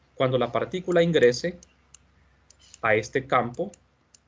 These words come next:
la partícula se va a ir doblando hacia adentro. Pero la rapidez no va, no va a cambiar.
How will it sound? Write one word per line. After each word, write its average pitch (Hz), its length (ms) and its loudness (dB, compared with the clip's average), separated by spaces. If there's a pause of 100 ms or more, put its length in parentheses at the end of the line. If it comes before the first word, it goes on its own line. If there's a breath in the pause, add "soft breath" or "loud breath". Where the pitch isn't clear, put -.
(680 soft breath)
la 117 160 -2
partícula 120 520 -2
se 131 180 0
va 104 120 2
a 123 40 2
ir 131 160 -2
doblando 127 560 0
hacia 131 280 -2
adentro. 131 480 0 (1600)
Pero 127 240 4
la 120 140 4
rapidez 110 580 0
no 165 120 0
va, 117 160 2
no 117 160 -4
va 110 100 0
a 107 60 -6
cambiar. 101 560 -2